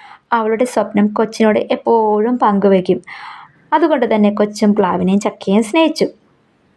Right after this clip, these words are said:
ദിയയുടെ വീട്ടിലെ പ്ലാവിനെ എന്നും നോട്ടമിടുന്ന മറ്റൊരാളുണ്ടായിരുന്നു.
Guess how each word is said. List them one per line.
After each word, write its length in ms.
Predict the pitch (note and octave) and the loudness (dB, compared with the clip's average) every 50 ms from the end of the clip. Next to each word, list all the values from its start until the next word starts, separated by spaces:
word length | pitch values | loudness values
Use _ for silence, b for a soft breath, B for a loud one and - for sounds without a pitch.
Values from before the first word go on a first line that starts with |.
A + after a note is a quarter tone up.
| _ _ - _ _ b b b b b _ - | _ _ -20 _ _ b b b b b _ 0
ദിയയുടെ 400 | A#3 C4+ C#4+ D4 D4 C#4+ C#4 C4+ | 2 4 4 4 4 4 2 2
വീട്ടിലെ 360 | C4 A#3+ A#3+ A#3 A#3 A#3 A#3+ | 2 2 2 2 2 0 0
പ്ലാവിനെ 580 | A#3+ A#3+ A#3 G#3 G3+ G#3 G3 G3+ G3+ G3+ G#3 G#3 - | 0 0 0 0 0 0 2 2 2 0 0 0 -2
എന്നും 520 | C#4 C#4 C#4+ C#4+ C#4 C4 C4+ B3+ A#3 A3 | -2 0 0 2 2 2 4 4 2 2
നോട്ടമിടുന്ന 600 | A3 A3+ B3 A#3+ B3 A#3 G#3+ G#3+ G#3 G3+ G3+ G#3 G3+ | 2 2 2 0 0 0 0 0 2 2 2 2 4
മറ്റൊരാളുണ്ടായിരുന്നു. 1000 | G3+ A3+ A#3 A3 - C4+ C4 B3+ A3+ A3 G#3 G3+ G3 F#3+ F#3 F3+ F3+ F3+ F3+ B | 4 2 0 0 0 -2 0 0 -2 -4 -2 0 0 0 0 2 0 0 0 B